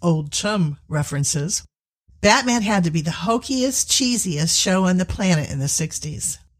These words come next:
I'd also give it a big thumbs up for most colorful.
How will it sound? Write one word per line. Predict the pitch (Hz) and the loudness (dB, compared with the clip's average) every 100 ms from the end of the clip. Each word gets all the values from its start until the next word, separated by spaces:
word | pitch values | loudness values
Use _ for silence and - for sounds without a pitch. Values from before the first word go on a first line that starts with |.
| _ _ _ _ _ _ _ _ - | _ _ _ _ _ _ _ _ 0
I'd | 180 208 | 4 6
also | 247 359 254 | 6 6 4
give | 175 156 | 4 4
it | 156 | 4
a | 156 | 4
big | 175 165 | 2 2
thumbs | 175 165 165 | 4 6 6
up | 185 226 | 4 0
for | - 151 | -6 -4
most | 135 165 247 - | 0 2 2 0
colorful. | - 175 156 147 135 101 - | 0 0 0 -2 -6 -6 -8